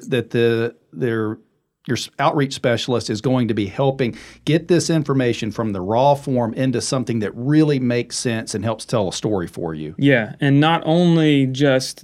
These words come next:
Speaker 2: the one-off situations like a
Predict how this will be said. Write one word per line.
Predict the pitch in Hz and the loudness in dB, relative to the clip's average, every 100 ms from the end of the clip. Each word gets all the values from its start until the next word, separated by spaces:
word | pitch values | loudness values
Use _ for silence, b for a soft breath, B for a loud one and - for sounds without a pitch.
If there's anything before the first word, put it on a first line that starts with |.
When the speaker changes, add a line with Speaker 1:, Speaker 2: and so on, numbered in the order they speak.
| 143 | -4
Speaker 2:
the | 139 135 123 120 | 2 4 4 2
one-off | 123 151 151 139 | 2 2 2 2
situations | 139 - 139 135 131 135 123 127 | -2 -2 0 0 0 -2 -2 0
like | 123 120 - | 0 -2 -6
a | - 131 117 113 | -4 -2 -2 -6